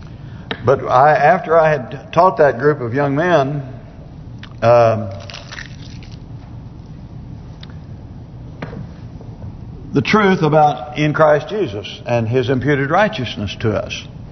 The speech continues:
and the security of the believer, I invited into that group of young men, I don't remember who all was there. Were you part of that, uh, Tom? You were ta-, part of that, weren't you?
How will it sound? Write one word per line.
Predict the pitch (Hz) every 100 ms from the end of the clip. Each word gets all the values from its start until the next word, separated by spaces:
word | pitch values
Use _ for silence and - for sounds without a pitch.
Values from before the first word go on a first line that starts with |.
| - - - - - - - - - - - - - - -
and | 127
the | 131
security | - 139 170 175 165
of | 160
the | 147
believer, | 170 226 147 139 170 - - -
I | 196 247
invited | 160 120 123 131 190 - 147
into | 151 139
that | 139 143
group | 120 139 120
of | 113
young | 160 165
men, | 165 147 165 214 - -
I | 123
don't | 170 147
remember | 143 151 139
who | 151
all | 151 160 151
was | 131
there. | 143 190 127 110
Were | 113
you | 127 139
part | 160 170
of | 156
that, | 156 170 - 147
uh, | 143 135 123 120 - -
Tom? | 127 156 208 214 - - - - - - - - - - - - - - -
You | 131
were | 185
ta-, | - 131 -
part | 127
of | 135
that, | 143
weren't | 147 120
you? | -